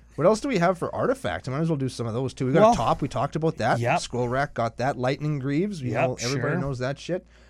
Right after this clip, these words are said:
Speaker 1: Bolas's Citadel.
Speaker 2: Bolas's Citadel. This seem-, that seems like a C E D H card. You can look at the top card of your library at any time. Very powerful, and you can pay life instead of, instead of paying the, the mana cost for the top card of your library.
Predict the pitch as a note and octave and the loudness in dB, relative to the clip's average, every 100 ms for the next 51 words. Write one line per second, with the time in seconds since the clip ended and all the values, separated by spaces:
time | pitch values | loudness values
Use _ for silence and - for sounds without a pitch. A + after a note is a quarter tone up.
0 | - - C3 C#3 C3+ C#3+ C#3 - D3 E3 | -12 0 2 4 4 2 0 0 0 0
1 | G3+ - - B2 G#2 C#3 F3+ F#3+ F3+ D3 | -2 -4 -6 -4 2 4 6 4 2 0
2 | - C#3 D#3+ G3+ F3+ E3+ E3+ B3+ G#3+ C#3+ | 0 0 2 4 6 6 4 2 0 0
3 | C#3 G3+ A3 D3 A2+ G2 - G2 A#2 A#2 | -2 -2 -2 -2 -4 -4 -6 -6 -8 -8
4 | A2+ G#2+ G#2+ - C#3 E3 C#3+ C#3+ D3+ C#3+ | -6 -8 -8 -4 0 0 0 -2 -2 0
5 | C#3 E3 F#3 E3+ D3+ - D#3+ D3+ B2+ D3 | 2 2 2 2 0 2 2 4 2 2
6 | D#3 C3+ E3 A#2+ D#3 C3 E3 A#2+ A#2+ F3+ | 0 -2 -2 -2 0 2 0 -2 -2 -2
7 | F3+ - - E3 - C#3 - G#3 G3 F3 | -4 -10 -2 -2 -2 -4 0 0 0 0
8 | G#3+ - E3+ - F#3 F#3 - - - D#3+ | 0 0 0 0 0 -2 -6 -18 -6 -2
9 | D3 - D3 D#3+ C#3 - C#3+ D3+ D3+ C3+ | -2 -2 0 0 -2 -4 -4 -2 0 2
10 | C3 B2+ B2+ A#2+ A#2+ C3 F3+ - A#2 A2 | 2 2 -2 -2 -2 -4 -6 -6 -8 -8
11 | - B2+ B2 - A#2+ - C3 A#2+ G#2+ G#2 | -8 -6 -6 -8 -8 -4 -4 -2 -4 0
12 | B2 B2 F2+ C3 | 0 0 -4 -6